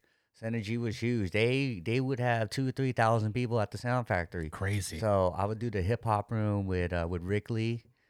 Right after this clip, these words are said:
Speaker 1: So they would hire Rick Lee in the hip hop room, and I
Speaker 2: Man,
Speaker 1: would
Speaker 2: shout
Speaker 1: just
Speaker 2: out, sh-, shout out Rick Lee, man, one time.
Speaker 1: Yeah, dude, that's a legend in the game right there.
Speaker 2: Dragon
Speaker 1: Big,
Speaker 2: style.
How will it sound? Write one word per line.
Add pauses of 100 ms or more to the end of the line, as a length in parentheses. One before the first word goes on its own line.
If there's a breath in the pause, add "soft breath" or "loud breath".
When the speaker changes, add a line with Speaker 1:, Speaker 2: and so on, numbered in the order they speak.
(160)
Speaker 1:
So
they
would
hire
Rick
Lee
in
the
hip
hop
room,
and
I
Speaker 2:
Man,
Speaker 1:
would
Speaker 2:
shout
Speaker 1:
just
Speaker 2:
out,
sh-,
shout
out
Rick
Lee,
man,
one
time.
Speaker 1:
Yeah,
dude,
that's
a
legend
in
the
game
right
there. (280)
Speaker 2:
Dragon
Speaker 1:
Big,
Speaker 2:
style.